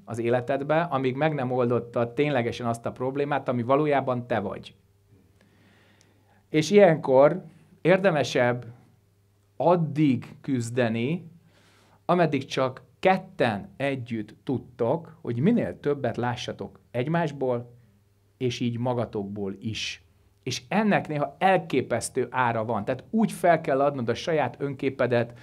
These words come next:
a saját meggyőződésedet, a saját ideáidat, hogy te ki vagy, meg a másik kicsoda.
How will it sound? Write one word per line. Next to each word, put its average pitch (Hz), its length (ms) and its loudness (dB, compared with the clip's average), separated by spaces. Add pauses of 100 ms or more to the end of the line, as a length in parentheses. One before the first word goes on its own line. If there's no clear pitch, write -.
(180)
a 131 80 -8
saját 151 440 4
meggyőződésedet, 127 1300 -2 (260)
a - 80 -6
saját 160 560 4
ideáidat, 143 760 6
hogy 131 180 -4
te - 240 -8
ki 214 160 0
vagy, 151 240 4
meg 123 140 -4
a 117 60 0
másik 156 500 -2
kicsoda. 131 720 0